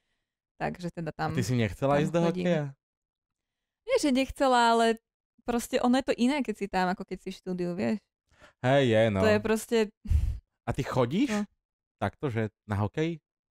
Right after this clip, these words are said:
Speaker 1: No hokej už veľmi málo chodím na miesto.
Speaker 2: Takže pozrieť si zápas nič?
Speaker 1: Ja, ja, a na Slovanu?
Speaker 2: <laughs>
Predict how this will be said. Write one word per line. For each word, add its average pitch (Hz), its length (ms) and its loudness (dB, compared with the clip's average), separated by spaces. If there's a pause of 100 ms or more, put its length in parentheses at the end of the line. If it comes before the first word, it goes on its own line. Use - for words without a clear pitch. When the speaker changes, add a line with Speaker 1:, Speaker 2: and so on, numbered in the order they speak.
(520)
Speaker 1:
No 220 100 2
hokej 254 240 2
už 240 220 0
veľmi 214 340 0
málo 175 260 -2
chodím 185 260 -8
na 175 100 -6
miesto. 180 400 -8
Speaker 2:
Takže 110 420 -4
pozrieť 113 400 0
si - 160 -10 (160)
zápas 104 400 -4
nič? 127 300 -6
Speaker 1:
Ja, 214 240 2
ja, 208 420 0 (460)
a - 80 -6 (400)
na 185 140 -4
Slovanu? 233 580 -6
Speaker 2:
<laughs> - 760 0